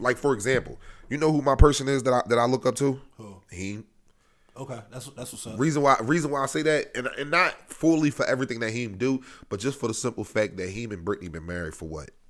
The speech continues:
Speaker 1: S-,
Speaker 2: For a
Speaker 1: eight,
Speaker 2: minute.
Speaker 1: eight, nine years?
Speaker 2: For a minute, yeah, for definitely for a
Speaker 1: You know what I
Speaker 2: minute
Speaker 1: mean?
Speaker 2: and shit,
Speaker 1: Eight,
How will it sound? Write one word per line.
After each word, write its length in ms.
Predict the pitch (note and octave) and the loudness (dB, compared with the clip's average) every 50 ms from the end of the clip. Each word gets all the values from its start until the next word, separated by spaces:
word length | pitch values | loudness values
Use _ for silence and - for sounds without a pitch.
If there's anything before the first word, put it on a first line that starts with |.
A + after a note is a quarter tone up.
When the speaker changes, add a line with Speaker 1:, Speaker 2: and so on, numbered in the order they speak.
| - - - - - - - - - | -20 -20 -20 -20 -20 -20 -20 -16 -12
Speaker 1:
S-, 420 | - - - - - - - - - - - - - - - - - - | -8 -6 -4 -4 -4 -4 -6 -12 -12 -18 -20 -20 -20 -20 -20 -20 -18 -14
Speaker 2:
For 120 | C#3+ C#3 | -10 -8
a 20 | F#2 | -6
Speaker 1:
eight, 80 | F#2+ | -6
Speaker 2:
minute. 180 | - B2+ A#2+ - | -6 -8 -4 -2
Speaker 1:
eight, 220 | A2 B2 A#2+ - | -2 -2 -2 -4
nine 260 | G#2 A#2 A#2+ A#2+ A#2 A#2 | -4 0 0 0 0 0
years? 300 | A#2 B2 C3 C3+ C#3 C#3 | 0 0 0 0 0 -2
Speaker 2:
For 140 | D#3 D3+ | -4 -6
a 40 | C#3 | -6
minute, 300 | C#3 D3+ D3 B2+ A2+ G#2+ | -6 -6 -8 -10 -10 -10
yeah, 240 | A2+ B2+ B2 A#2 G#2+ | -12 -12 -12 -12 -12
for 140 | - - A2 | -14 -16 -16
definitely 300 | G2+ B2+ B2+ A#2+ A#2 G#2+ | -14 -14 -14 -14 -16 -18
for 180 | - A#2 G#2+ | -16 -14 -10
a 20 | G#2 | -2
Speaker 1:
You 60 | A2+ | 0
know 120 | B2+ C#3 C#3 | 2 4 4
what 40 | C3 | 2
I 20 | |
Speaker 2:
minute 40 | B2 | 2
Speaker 1:
mean? 80 | C3+ C3+ | 0 -4
Speaker 2:
and 80 | B2 - A#2 | -4 -2 -2
shit, 20 | |
Speaker 1:
Eight, 140 | C3 C#3 A#2+ | -2 -2 -2